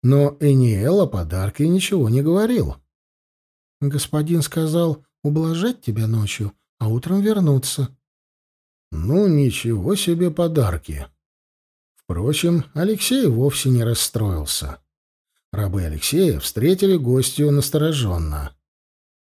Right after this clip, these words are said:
Крис и Фока переглянулись. Крис понял, что сегодня ему предстоит ночь провести не в палатке Алексея, а на повозке вместе с Фокой. Ночь выдалась бурной и бессонной.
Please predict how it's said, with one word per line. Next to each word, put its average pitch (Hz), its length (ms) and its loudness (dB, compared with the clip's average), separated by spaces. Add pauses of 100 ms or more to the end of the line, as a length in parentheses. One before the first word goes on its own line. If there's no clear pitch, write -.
(240)
Крис 170 480 0 (100)
и 113 80 0
Фока 117 460 0
переглянулись. 117 1000 0 (540)
Крис 107 380 0
понял, 196 420 4
что - 220 -2
сегодня 196 580 2
ему 190 180 6
предстоит 175 680 2
ночь 170 360 2
провести 156 540 2
не 147 140 4
в 131 100 -4
палатке 139 480 0
Алексея, 92 720 -4 (800)
а 214 140 0
на 175 120 2
повозке 127 720 0
вместе 131 480 2
с - 80 -4
Фокой. 85 680 -6 (1000)
Ночь 180 500 2
выдалась 139 580 2
бурной 139 520 4
и 120 80 2
бессонной. 95 920 -2